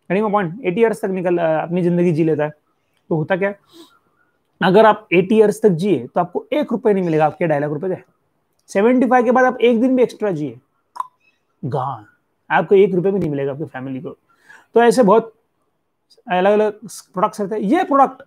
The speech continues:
कभी भी, ये स्मॉल बैंक्स जो रहते हैं, वो नहीं निकालते इतना। स्मॉल प्राइवेट बैंक, आईसी, आईसीआईसीआई बैंक में आप जाओ, आपको ये प्रोडक्ट मिलेंगे। कोटक में जाइए, आपको मिलेगा। एचडीएफसी बैंक में आप जाइए, वहां आपको मिलेंगे। ये स्मॉल प्राइवेट बैंक जो रहते हैं,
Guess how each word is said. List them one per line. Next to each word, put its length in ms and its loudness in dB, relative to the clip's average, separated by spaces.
कभी 180 4
भी, 160 4
ये 160 -2
स्मॉल 640 0
बैंक्स 300 -2
जो 120 -2
रहते 140 -2
हैं, 80 0
वो 60 -4
नहीं 120 -6
निकालते 360 -10
इतना। 280 -18
स्मॉल 260 2
प्राइवेट 220 2
बैंक, 180 -2
आईसी, 300 2
आईसीआईसीआई 800 0
बैंक 220 -2
में 160 -4
आप 40 -4
जाओ, 160 -2
आपको 180 -4
ये 60 -4
प्रोडक्ट 280 -10
मिलेंगे। 320 -14
कोटक 300 2
में 120 4
जाइए, 240 2
आपको 220 -4
मिलेगा। 300 0
एचडीएफसी 1600 0
बैंक 320 -2
में 60 -12
आप 80 -14
जाइए, 340 -16
वहां 160 4
आपको 200 -2
मिलेंगे। 280 -6
ये 100 -4
स्मॉल 380 -4
प्राइवेट 240 0
बैंक 180 -2
जो 100 -4
रहते 140 -4
हैं, 120 -4